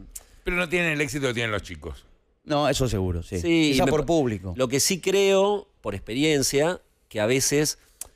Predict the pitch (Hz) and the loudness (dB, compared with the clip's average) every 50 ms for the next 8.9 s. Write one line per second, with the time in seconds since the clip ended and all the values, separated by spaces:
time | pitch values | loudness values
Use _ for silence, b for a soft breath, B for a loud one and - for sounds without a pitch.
0 | B B B B _ _ _ _ - - 101 113 117 110 101 104 107 107 107 92 | B B B B _ _ _ _ -10 -4 -2 0 0 0 -2 -4 -6 -8 -8 -8
1 | 110 110 104 98 98 101 104 98 - - 123 120 110 110 107 104 104 101 101 117 | -10 -12 -14 -14 -14 -16 -14 -14 -10 -10 -10 -8 -8 -8 -8 -8 -8 -8 -4 -2
2 | 117 117 95 - 110 110 107 104 101 98 92 90 92 90 _ - 95 - _ - | -2 -2 -4 -6 -8 -6 -6 -8 -10 -12 -16 -20 -20 -20 _ -20 -20 -20 _ -20
3 | 95 95 92 95 92 92 90 87 92 95 95 101 101 104 110 117 117 113 113 110 | -18 -18 -16 -18 -18 -20 -20 -20 -20 -18 -18 -16 -14 -10 -6 -4 -4 -2 -2 -2
4 | 110 117 120 117 117 113 107 101 98 95 104 98 - 117 107 110 117 131 135 135 | -2 -4 -4 -4 -4 -6 -6 -6 -8 -12 -14 -12 -12 -10 -8 -4 -2 -2 0 0
5 | 139 147 147 - - - _ _ _ _ _ _ _ _ _ _ _ _ _ - | 0 -2 -4 -6 -10 -14 _ _ _ _ _ _ _ _ _ _ _ _ _ -12
6 | - 143 135 - 147 139 135 - - 101 120 117 131 143 147 127 117 120 123 139 | -10 -10 -6 -2 -2 0 0 0 -2 -2 -4 -2 0 0 0 2 2 2 2 2
7 | - 151 131 - 127 117 113 127 147 156 143 - 113 110 107 101 90 104 113 107 | 2 0 0 0 0 0 2 2 2 2 0 0 -2 -4 -6 -8 -8 -8 -6 -6
8 | 120 107 - 113 107 104 101 101 95 - 120 117 104 98 90 87 82 | -6 -4 -2 0 0 0 -2 -4 -4 -2 -2 0 -2 -2 -4 -10 -16